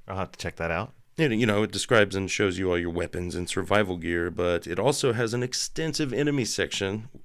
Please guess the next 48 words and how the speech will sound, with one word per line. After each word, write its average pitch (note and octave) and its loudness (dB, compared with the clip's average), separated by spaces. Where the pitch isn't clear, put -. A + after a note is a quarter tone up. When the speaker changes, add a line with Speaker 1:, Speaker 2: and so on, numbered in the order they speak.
Speaker 2:
over C#3 6
twenty F3+ 2
enemies C3+ 4
with A#2 -2
names. A#2 0
Speaker 1:
And A#2 -2
I'm A2+ -2
pretty D3 0
sure C#3+ -2
these A2 0
are G2 -2
pretty G2 -2
good F2 -2
names, D2 -6
'cause E2+ -6
they F#2 0
were G#2+ 0
repeated F2+ -2
at D2+ -4
the E2 -6
credits. - -8
Speaker 2:
Yes, B2+ 2
they F#2+ 0
are. E2+ 2
They're F#2 2
all F#2 2
super - -2
goofy. G2 0
I E2+ 2
tried G#2 2
to F#2+ 2
piece A#2 -4
them G#2+ 0
together G2 2
as F2+ -2
to E2+ -2
who A2 0
is F#2+ 0
who. G#2+ 2
I G2+ -2
mean, G2+ 2
they G#2+ 4
have A#2+ 2
artwork, B2 2
too, C3 2
so F#2+ -2
they F2+ 0
look G#2 -4